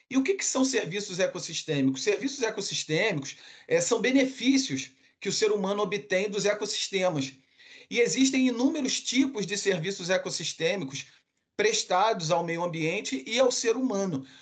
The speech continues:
Nós temos serviços de provisão, como, por exemplo, eh, a provisão de alimentos e de água, serviços de regulação, como o serviço de regula-, de regulação de inundações,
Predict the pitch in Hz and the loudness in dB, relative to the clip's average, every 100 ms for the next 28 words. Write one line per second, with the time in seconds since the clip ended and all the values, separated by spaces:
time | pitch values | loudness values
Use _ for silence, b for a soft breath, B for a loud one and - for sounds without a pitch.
0 | B 165 175 - 190 190 - - 214 160 | B -2 -2 2 2 2 -4 -2 0 0
1 | 214 202 156 147 185 180 156 156 202 190 | -2 -4 -4 0 0 2 0 2 2 0
2 | 175 151 175 170 139 156 135 131 B B | -4 -2 0 0 2 0 0 -4 B B
3 | B - 151 151 175 175 165 151 175 175 | B 0 2 2 0 0 0 0 2 2
4 | 170 156 170 196 147 147 139 139 139 170 | 2 2 0 -2 -4 -2 2 2 2 0
5 | 170 190 b b b b - 202 151 220 | -6 -10 b b b b -2 0 0 -2
6 | 226 196 175 196 185 185 175 156 - 180 | -4 -4 2 2 4 4 4 2 0 0
7 | 214 208 b b _ 165 175 - 180 143 | 0 -4 b b _ -4 -2 0 0 0
8 | 175 175 160 156 160 156 156 156 151 151 | -4 -2 -2 0 2 2 4 4 2 0
9 | 147 165 165 160 151 165 151 147 151 143 | 0 0 2 0 0 -2 0 0 2 0
10 | - - 160 170 165 156 | -2 -2 -2 0 -2 -4